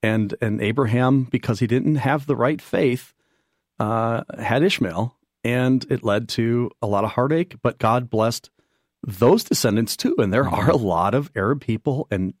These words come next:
and, and many of them are wonderful people. There's people that I know that are Arab, that are believers.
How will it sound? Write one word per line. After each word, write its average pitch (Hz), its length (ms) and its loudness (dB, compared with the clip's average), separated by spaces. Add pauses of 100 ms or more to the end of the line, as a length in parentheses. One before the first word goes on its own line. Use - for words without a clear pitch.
(100)
and, 110 280 0
and 120 240 0 (280)
many 127 220 2
of 175 80 0
them 160 140 0
are 117 120 0
wonderful 127 400 -2
people. 143 380 -4
There's 104 300 -4 (440)
people 123 240 -2
that 117 120 2
I 120 100 2
know 117 260 2
that 123 100 0
are 107 180 -2
Arab, 110 280 -2
that 98 120 -2
are 98 80 -2
believers. 135 680 -2